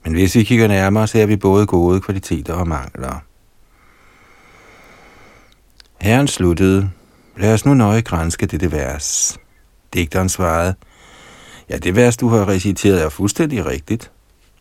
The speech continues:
Du er jo kun en almindelig grammatikelev. Hvad kender du til litterære udsmykninger?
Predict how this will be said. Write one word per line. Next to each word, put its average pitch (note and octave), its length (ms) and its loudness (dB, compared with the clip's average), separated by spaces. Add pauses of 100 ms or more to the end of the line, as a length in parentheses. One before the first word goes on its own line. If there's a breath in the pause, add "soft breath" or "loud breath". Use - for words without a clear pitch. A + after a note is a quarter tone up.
(1200 loud breath)
Du B2+ 60 6
er C3 40 8
jo C#3+ 100 6
kun D3 220 2
en C#3+ 140 0
almindelig B2+ 420 2
grammatikelev. A2 880 0 (760)
Hvad A#2+ 120 2
kender B2+ 300 0
du B2 160 0
til B2 200 -2
litterære G#2 560 0
udsmykninger? D#2 840 -4